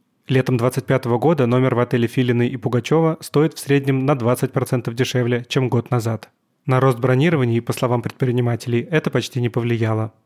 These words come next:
Обычно к началу июня свободных мест на лето уже вообще не остаётся, но сейчас в их отеле выкуплена всего десятая часть номеров.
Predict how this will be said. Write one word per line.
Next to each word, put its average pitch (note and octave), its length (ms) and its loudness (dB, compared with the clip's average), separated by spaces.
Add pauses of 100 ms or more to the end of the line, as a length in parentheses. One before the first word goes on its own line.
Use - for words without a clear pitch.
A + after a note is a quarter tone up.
(300)
Обычно C#3 420 0
к - 60 -4
началу C3+ 340 2
июня C3+ 300 2
свободных B2 480 -2
мест C#3 220 0
на B2+ 60 0
лето B2+ 280 2
уже A#2+ 120 2
вообще B2+ 300 0
не B2 80 0
остаётся, A#2 640 -4 (340)
но C3+ 80 0
сейчас D3 380 -2
в D#3+ 40 2
их D3 100 0
отеле C3+ 300 0
выкуплена C3 500 0
всего B2+ 240 -2
десятая B2+ 440 -2
часть A#2 260 -4
номеров. A#2 460 0